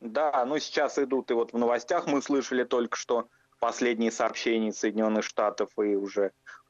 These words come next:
около четырех дней вот эти страшные картины разоренных американских городов, начиная с Миннеаполиса, где, собственно, эта трагедия,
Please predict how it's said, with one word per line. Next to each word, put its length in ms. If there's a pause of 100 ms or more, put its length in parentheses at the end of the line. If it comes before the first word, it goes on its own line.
(140)
около 240
четырех 480
дней 200
вот 200
эти 160
страшные 560
картины 560
разоренных 680 (340)
американских 640
городов, 640 (160)
начиная 500
с 100
Миннеаполиса, 720
где, 300
собственно, 400
эта 320 (340)
трагедия, 800